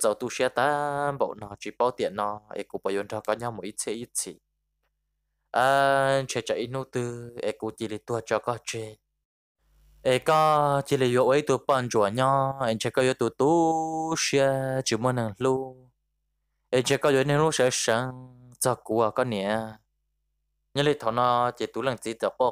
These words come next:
qua, nếu bỏ nè thiết giờ thì có gì. Giờ có một cái nhua xe đã chỉ, em có khe cái đồ cũ lắm mà. Bây giờ thì cũng không phải phê, em cũng yêu tối tụi mình nhua, chỉ chờ lúc xe xa. Em thấy là mua thế tâm nó có thể là nhua nhua xe là dậu đi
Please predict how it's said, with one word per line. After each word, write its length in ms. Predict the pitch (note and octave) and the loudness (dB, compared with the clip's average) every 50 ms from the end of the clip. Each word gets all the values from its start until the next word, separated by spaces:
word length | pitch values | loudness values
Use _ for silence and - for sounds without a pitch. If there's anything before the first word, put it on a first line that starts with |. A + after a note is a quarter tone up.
| - _ | -2 _
qua, 520 | C3+ C#3 C3+ C3+ C3 B2+ B2 B2 A#2+ A#2 _ _ | 0 0 0 0 -2 -4 -8 -12 -16 -20 _ _
nếu 100 | A2 G#2+ - | -8 -4 -2
bỏ 100 | C3+ B2+ | -2 0
nè 140 | A#2+ G#2 F#2 | 0 -2 -4
thiết 220 | - - B2 - | -6 -6 -4 -2
giờ 80 | - G2+ | -2 -2
thì 100 | F2 G#2 - | -2 -2 0
có 120 | C3 B2+ - | 0 -2 0
gì. 400 | - - A2 G2+ G#2 A2 A2 A2 A2 _ _ _ _ _ _ _ _ _ _ _ _ _ _ _ _ _ - | -2 -6 -6 -6 -8 -10 -12 -14 -16 _ _ _ _ _ _ _ _ _ _ _ _ _ _ _ _ _ 0
Giờ 100 | B2 B2+ | 0 2
có 140 | - D3+ D3 | 4 2 4
một 180 | D3 C#3+ C3+ - | 4 2 2 2
cái 120 | - A2+ | 2 2
nhua 160 | A#2+ C3+ C#3+ C#3 | 2 2 2 2
xe 200 | - - C#3+ C#3 | 2 2 4 4
đã 120 | C#3+ C#3+ C#3 - | 4 4 2 2
chỉ, 500 | - B2 A#2 A#2 A2+ A2+ A#2 A2+ A2+ A#2 A#2 A2 A2+ A#2+ A#2 | 0 0 2 2 2 0 0 -2 -2 -4 -6 -10 -12 -6 -4
em 100 | G#2+ G#2 | -4 0
có 240 | - B2+ B2+ B2+ B2 - | 0 0 0 0 -2 -2
khe 140 | - B2+ A2+ | -2 -2 0
cái 160 | - - A2+ | 0 0 0
đồ 160 | - A#2 G#2 | 0 0 0
cũ 180 | - - G#2 G#2+ | 0 0 0 2
lắm 200 | A2 G#2 F#2+ F#2+ | 2 2 0 -2
mà. 260 | F#2 F#2 F#2 - - _ _ _ _ _ _ _ _ _ _ _ _ _ _ _ | -4 -8 -10 -14 -20 _ _ _ _ _ _ _ _ _ _ _ _ _ _ _
Bây 120 | - B2 B2+ | 0 2 2
giờ 180 | C3 C3 C3 | 4 4 2
thì 120 | B2 - A#2+ | 2 0 -2
cũng 180 | - - G#2+ | -2 -4 -4
không 140 | A2+ B2 B2+ | -4 -2 0
phải 120 | - A2 G2 - - | 0 0 -2 0 0
phê, 460 | A#2 G#2+ G#2+ A#2 A#2+ A#2+ B2 A#2+ B2 - | 2 2 4 4 2 2 2 0 0 0
em 100 | G#2+ A2 - | -2 -2 -2
cũng 120 | - A#2 | -2 -2
yêu 140 | A#2+ A#2+ A#2 | 0 0 0
tối 220 | - A#2 A#2 C#3 | 2 2 2 2
tụi 140 | C#3+ - A2+ | 0 -2 -4
mình 180 | G#2 A2+ A2 A2 | -4 -2 -2 -2
nhua, 360 | G#2+ F#2+ F#2+ G2 G2+ G#2 G#2 G#2+ - _ | -4 -2 -2 -2 -2 -4 -6 -10 -14 _
chỉ 100 | - A#2 A2 - | -6 -6 -2 0
chờ 100 | A2+ G2 | 2 2
lúc 100 | G#2+ A#2 - - | 2 0 0 0
xe 100 | C#3+ C3+ | -2 -2
xa. 440 | - - - G#2 G2 G2 G#2 G#2+ - _ _ _ _ _ _ _ _ _ _ _ _ _ | -2 -2 -4 -4 -4 -4 -6 -10 -18 _ _ _ _ _ _ _ _ _ _ _ _ _
Em 120 | - A#2+ - | -2 -2 0
thấy 100 | - D#3 | 2 2
là 80 | C#3+ C#3 | 2 2
mua 160 | C#3 C#3+ C#3 | 2 2 2
thế 120 | C3+ C#3 C#3 | 2 2 2
tâm 420 | - D#3 D3+ D3+ C#3 G2 F#2 G#2+ | 2 2 2 2 0 0 0 0
nó 380 | A#2+ A#2+ A#2+ A#2 A#2 A#2 A2+ A#2 | 2 2 2 2 2 2 0 0
có 100 | - C3 | 0 -2
thể 120 | B2+ - B2+ | 0 0 -2
là 60 | A#2+ | -2
nhua 140 | A#2+ C3 C#3 | -2 -2 -4
nhua 200 | C3+ C#3 C#3 C3+ | -2 -2 -2 -2
xe 200 | - - - C#3 | -2 -2 -2 -2
là 120 | C3 C3 A2+ | 0 0 0
dậu 260 | G#2+ A2+ F#2 D2 G2+ | 0 0 -2 -2 -2
đi 140 | G#2+ G#2 | -6 -6